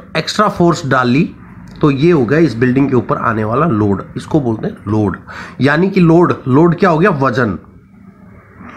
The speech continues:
अगर हिंदी में हम बात करें तो लोड का मतलब होता है वजन।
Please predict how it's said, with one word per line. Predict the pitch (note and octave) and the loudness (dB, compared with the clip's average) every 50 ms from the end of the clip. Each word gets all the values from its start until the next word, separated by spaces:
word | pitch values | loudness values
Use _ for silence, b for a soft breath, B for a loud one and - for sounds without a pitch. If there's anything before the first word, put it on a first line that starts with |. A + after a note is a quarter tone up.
| B B B B B B B - | B B B B B B B -2
अगर | C3 C#3 D3+ | 0 0 0
हिंदी | C#3 A#2+ C3 C3+ C#3 D3+ D#3+ | 0 2 2 4 4 4 4
में | E3 D3+ | 4 4
हम | C#3 C#3 C#3 | 2 0 0
बात | B2+ C3 C3 C#3 C3 - | 0 0 0 0 -2 -2
करें | - C3 C#3 D#3+ | -2 0 0 0
तो | C#3+ E3+ | 2 2
लोड | D#3+ D3 D3 D#3 D#3 | 4 4 4 2 2
का | D3+ D3 | 0 0
मतलब | C#3+ C#3+ C#3 D3+ D3+ | 0 0 0 0 -2
होता | C#3+ B2+ A#2+ F#3+ | -2 0 0 0
है | A3 E3+ C3+ | 0 0 0
वजन। | C3+ C3+ A#2 C3+ B2 G#2+ F#2 | 0 0 0 -2 -2 -4 -4